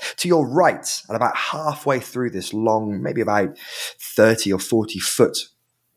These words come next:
grand hallway, you notice a door that s-, is swung wide open to your right. Aside from that, the only other possible movement from the space is up the stairs to the second story or to the door on your right.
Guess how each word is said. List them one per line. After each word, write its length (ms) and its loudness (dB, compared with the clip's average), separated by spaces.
grand 500 0
hallway, 640 0
you 80 0
notice 260 0
a 60 0
door 500 2
that 80 -6
s-, 260 -4
is 160 -6
swung 500 0
wide 380 4
open 400 -2
to 120 -10
your 180 -6
right. 320 -2
Aside 320 2
from 180 -4
that, 240 0
the 120 -2
only 220 0
other 140 2
possible 680 -2
movement 520 4
from 180 -6
the 80 -4
space 500 -2
is 240 -6
up 260 0
the 80 -6
stairs 440 0
to 100 -6
the 80 -8
second 420 -4
story 480 -2
or 380 6
to 100 -10
the 80 0
door 400 2
on 140 -4
your 140 0
right. 320 -2